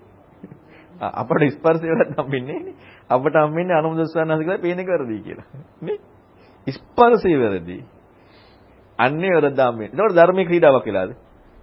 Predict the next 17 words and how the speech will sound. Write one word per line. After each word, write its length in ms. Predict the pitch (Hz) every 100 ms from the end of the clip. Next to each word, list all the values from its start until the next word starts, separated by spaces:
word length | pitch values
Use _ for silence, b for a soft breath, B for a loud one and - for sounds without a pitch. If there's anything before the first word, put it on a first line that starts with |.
| _ _
ස්පර්ශය 560 | 120 120 - 165 160 175
වැරදි 240 | 175 170
බව 100 | 175
හම්බ. 220 | 185 180 185
දැන් 200 | 185 165
අපට 200 | 160 185
අල්ලගන්න 380 | 165 170 170 165
එකක් 220 | 165 175
තියෙනවාද? 360 | 165 160 120 110
ස්පර්ශය 440 | 123 - 127 120 110
කියලා 200 | 107 104
ගත්ත 180 | 95 85
එක. 140 | - - _ _ b b
ඒක 140 | - 123
වැරදිනේ. 560 | 101 107 156 392 440 427
ඔය 140 | 196
අල්ලගන්නද? 500 | - 202 127 101